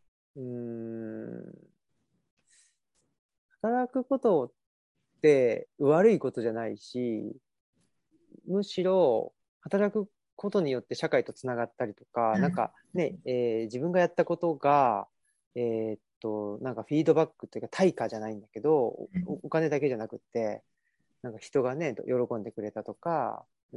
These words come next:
Speaker 1: ありがとうって言ってもらったりとか、
Speaker 2: うん。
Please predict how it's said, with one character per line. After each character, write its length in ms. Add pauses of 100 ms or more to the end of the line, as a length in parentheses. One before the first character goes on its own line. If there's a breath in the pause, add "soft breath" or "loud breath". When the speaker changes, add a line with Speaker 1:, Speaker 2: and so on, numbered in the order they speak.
Speaker 1:
あ 60
り 100
が 120
と 140
う 20
っ 40
て 80
言 100
っ 20
て 120
も 120
ら 80
っ 60
た 100
り 80
と 100
か、 440 (380)
Speaker 2:
う 40
ん。 140